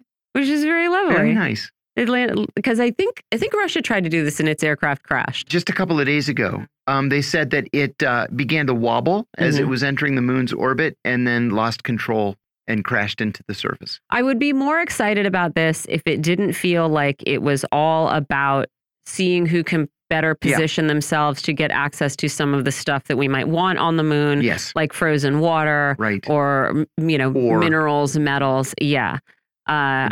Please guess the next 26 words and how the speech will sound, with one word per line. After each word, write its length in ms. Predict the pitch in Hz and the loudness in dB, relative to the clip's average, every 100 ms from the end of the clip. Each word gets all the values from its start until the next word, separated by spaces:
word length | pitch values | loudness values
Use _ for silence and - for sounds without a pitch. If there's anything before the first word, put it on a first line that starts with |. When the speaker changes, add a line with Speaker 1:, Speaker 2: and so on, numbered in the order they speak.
| - | 0
Speaker 2:
Agreed. 220 | 139 143 | 2 2
Speaker 1:
mean, 80 | 147 - | -2 -2
Modi, 340 | 165 180 175 | 0 2 2
of 120 | 170 - | 0 0
course, 260 | 170 156 | 0 0
says 440 | - 156 143 143 143 | -2 0 2 0 0
that 200 | 139 - | -2 0
this 120 | 139 | -2
success 420 | - 147 151 143 | -4 -4 -2 -2
belongs 380 | - 143 135 131 | -2 0 0 -2
to 100 | 131 | -2
all 180 | 131 131 | 0 0
of 100 | 131 | 0
humanity. 680 | 143 139 135 135 135 135 135 - _ - | -2 0 0 0 0 -2 -4 -10 _ -6
Speaker 2:
That's, 200 | 226 - - | -6 -6 -4
Speaker 1:
I 40 | |
Speaker 2:
that's 80 | - | 0
Speaker 1:
wonder 160 | 175 160 | 2 4
Speaker 2:
the 60 | 156 | 2
right 100 | 151 | 2
Speaker 1:
if 80 | |
he 80 | - | 2
Speaker 2:
thing 80 | 156 | 2
to 40 | - | 2
Speaker 1:
include 160 | 165 | 0
Speaker 2:
say. 200 | 95 123 | 0 -2